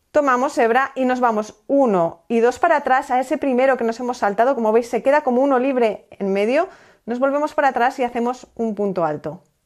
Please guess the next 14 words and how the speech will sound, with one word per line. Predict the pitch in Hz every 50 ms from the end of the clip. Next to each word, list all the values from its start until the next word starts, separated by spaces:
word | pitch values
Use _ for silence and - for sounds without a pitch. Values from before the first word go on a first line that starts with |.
| _ _ _ _ _ _ _ _ _ _ _ _ _ _ _ _ _ _ _ _ _ _ _ _ _ _ _ _ _ _ _ _ _ _ _ _ _ _ _ _ _ _
Ahí. | - 190 180 160 151 151 180 - _ _ _ _ _ _ _ _ _ _ _ _ _ _ _ _ _ _ _
Y | - 330
vamos | 311 349 349 370 359
a | 359
repetir | 330 330 262 294 277 302 302 285
esto | 294 294 - - 311 330 - -
hasta | - 254 - 254
llegar | 240 226 214 202 220 240 277 - - -
al | 240 220 208
final | - 214 208 202 202 214
de | 214 220
nuestra | 202 190 190 190 - 214 226
vuelta, | 247 262 254 240 254 302
donde, | 294 269 247 269 311 339